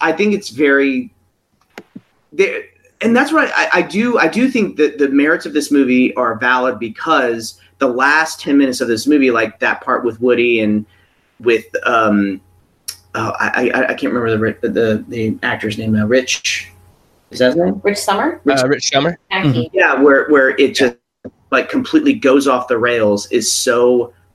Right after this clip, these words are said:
Speaker 1: fucked, fucking crazy. And, and his last lines he says to, um, the main kid, Davey,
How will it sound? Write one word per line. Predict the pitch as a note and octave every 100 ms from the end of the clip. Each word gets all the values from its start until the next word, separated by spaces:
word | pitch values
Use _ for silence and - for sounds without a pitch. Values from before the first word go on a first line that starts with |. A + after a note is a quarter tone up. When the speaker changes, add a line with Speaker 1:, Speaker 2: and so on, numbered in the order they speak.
| _ _ -
Speaker 1:
fucked, | - - - _ _
fucking | D3 - C#3+ A2
crazy. | - - C3 C#3 A2+ E2 - - _
And, | F3 F3+
and | E3+ D#3+ -
his | E3 C3+
last | C#3 D3 D3+ C#3
lines | A#2+ B2+ C#3 B2+ A#2
he | A2+
says | - A2 G#2+ -
to, | A2+ G#2+ G#2 G2+
um, | A2+ G#2+ G2+ G2 F#2+ _ _
the | B2+
main | A#2 A#2 G#2+ G#2 F#2+
kid, | - A#2+ G#2
Davey, | A2 A#2 G2+ G2 G#2